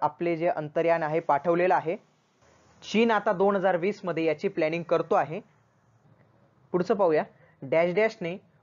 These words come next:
कृष्ण विवराचे नवीन दृश्य स्वरूप प्रसिद्ध केले आहे. तर याचा आन्सर आहे नासा. अमेरिकेच्या संस्था नासाने प्रथमच कृष्ण विवराचे नवीन दृश्य स्वरूप प्रसिद्ध केले आहे. तर हे होते आजचे दहा महत्त्वाचे एमसीक्यूज.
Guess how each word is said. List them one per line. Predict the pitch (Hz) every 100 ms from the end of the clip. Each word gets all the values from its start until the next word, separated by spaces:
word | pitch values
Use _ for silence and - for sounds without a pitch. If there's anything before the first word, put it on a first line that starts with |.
| _
कृष्ण | 202 226 -
विवराचे | 233 202 185 175 190
नवीन | 175 156 175 160
दृश्य | 160 - 185
स्वरूप | - 156 156
प्रसिद्ध | 156 160 156 147 156
केले | 135 139
आहे. | 123 143 - - _ _ _ _ - _ _ _
तर | 175
याचा | 180 175
आन्सर | 190 175 165
आहे | 160 208 - _ _
नासा. | 147 147 156 180 226 - - - - - - -
अमेरिकेच्या | - 180 220 214 220 226 220
संस्था | 208 170 170 165 175 147
नासाने | 143 151 170
प्रथमच | 165 156 156 170 185 - - - - -
कृष्ण | 180 196 220
विवराचे | 196 185 175 170 185
नवीन | 165 156 175 165
दृश्य | 156 156 170
स्वरूप | 165 151 151
प्रसिद्ध | 151 170 165 175
केले | 156 147
आहे. | 139 139 202 - _ _ _ _ _ _ _ _ _ _
तर | 180
हे | 190 240
होते | 220 220
आजचे | 180 - 190
दहा | 156 160 190
महत्त्वाचे | 175 175 156 -
एमसीक्यूज. | 143 147 147 190